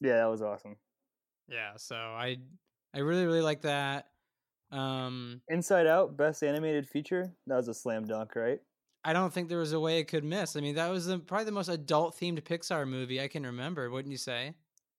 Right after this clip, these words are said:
Speaker 1: What else? I don't, and I, I just watched the Oscars, but what else was nominated? I don't even, what, I didn't see another animated movie this year at all.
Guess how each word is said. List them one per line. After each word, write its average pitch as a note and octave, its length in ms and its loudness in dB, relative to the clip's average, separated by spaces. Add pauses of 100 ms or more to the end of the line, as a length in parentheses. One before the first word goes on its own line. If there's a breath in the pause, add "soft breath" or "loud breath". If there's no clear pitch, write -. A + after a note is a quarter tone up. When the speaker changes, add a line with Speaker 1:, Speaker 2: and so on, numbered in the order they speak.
Speaker 1:
What A3+ 200 4
else? D4+ 220 4 (180)
I F3 60 -2
don't, G#3+ 240 4 (340 loud breath)
and D3+ 180 2
I, C3+ 220 4
I C3 100 2
just C3+ 260 -2
watched C#3 260 0
the A#2+ 60 -4
Oscars, A2+ 380 -2
but B2 60 -2
what D#3 120 8
else F#3 160 4
was E3 120 0
nominated? C3+ 440 2
I A2 60 2
don't D3 100 4
even, C#3 340 -2
what, C#3 320 -2 (240)
I B2+ 60 2
didn't D3+ 240 4
see E3 220 -2
another A#2 240 -2
animated A2+ 440 -2
movie A2+ 240 -6
this G#2+ 220 -10
year G#2+ 160 -4
at G#2+ 60 -4
all. A#2 300 -4